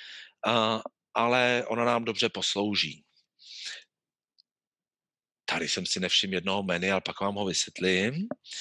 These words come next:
Takže na začátku doporučuji zobrazit si počty pro kontrolu,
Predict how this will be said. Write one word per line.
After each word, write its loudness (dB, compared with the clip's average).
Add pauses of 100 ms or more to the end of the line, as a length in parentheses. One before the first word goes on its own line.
(840)
Takže 2
na 2
začátku 2
doporučuji 4
zobrazit 2
si 2
počty 2 (120)
pro 2
kontrolu, 0